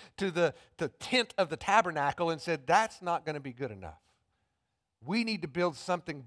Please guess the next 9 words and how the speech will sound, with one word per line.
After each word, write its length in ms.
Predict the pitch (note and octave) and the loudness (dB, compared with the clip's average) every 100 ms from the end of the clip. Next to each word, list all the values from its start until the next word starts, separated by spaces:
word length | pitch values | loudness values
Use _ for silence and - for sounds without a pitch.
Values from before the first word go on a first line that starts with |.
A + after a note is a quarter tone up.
| A#2 | -4
better 300 | - G3 G3+ | 2 4 4
than 220 | E3 D3+ C#3 | 2 -2 2
my 240 | E3 F3+ | 4 4
house 400 | C#3+ A#2 A#2+ - _ _ _ | 4 2 2 -6 _ _ _
for 100 | E3+ | -2
the 80 | C#3 | 0
house 340 | - D#3 - | 4 2 2
of 120 | C#3+ G#2 | -6 2
God." 360 | C3+ F#2 D#2 | 4 4 -2